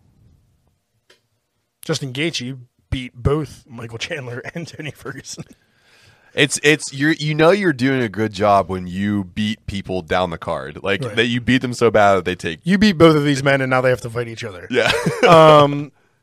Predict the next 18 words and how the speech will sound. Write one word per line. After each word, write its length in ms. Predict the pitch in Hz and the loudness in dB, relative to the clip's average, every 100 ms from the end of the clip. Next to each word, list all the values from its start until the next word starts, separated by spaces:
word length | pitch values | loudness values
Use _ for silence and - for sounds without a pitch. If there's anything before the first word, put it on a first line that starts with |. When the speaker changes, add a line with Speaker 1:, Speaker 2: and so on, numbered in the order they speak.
| - | -2
Speaker 1:
I'm 220 | 147 160 | 2 2
giving 220 | 165 160 147 | 2 0 0
it 80 | |
to 80 | 120 | -4
Charles 280 | - 123 113 | -8 -8 -8
Oliveira. 520 | 110 104 120 120 110 - | -12 -10 -10 -8 -8 -4
I 120 | 139 | -2
just 200 | 135 120 | -4 -4
don't 180 | 131 113 | -6 -6
see 120 | 131 | -12
him 220 | 113 113 | -12 -12
being 280 | 113 107 104 | -14 -14 -14
stopped. 380 | - 113 104 - | -10 -10 -10 -6
I 100 | 143 | -6
see 200 | 143 139 | -4 -6
him 200 | 123 120 | -6 -8
maybe 320 | 123 120 120 | -8 -8 -12
becoming 640 | 110 113 123 113 113 110 | -14 -18 -16 -14 -14 -16